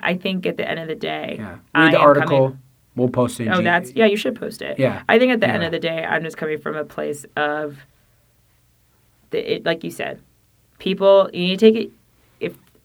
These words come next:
Speaker 1: those of you out there interested, you need to take it seriously because it's very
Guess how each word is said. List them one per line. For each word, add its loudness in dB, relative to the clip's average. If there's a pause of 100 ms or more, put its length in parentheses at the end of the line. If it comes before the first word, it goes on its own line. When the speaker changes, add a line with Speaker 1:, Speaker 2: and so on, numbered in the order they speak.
(180)
Speaker 1:
those 2
of 4
you 8
out 4
there 0
interested, -10 (420)
you -12
need -12
to -2
take 0
it -2
seriously -6
because -6
it's -14 (220)
very -2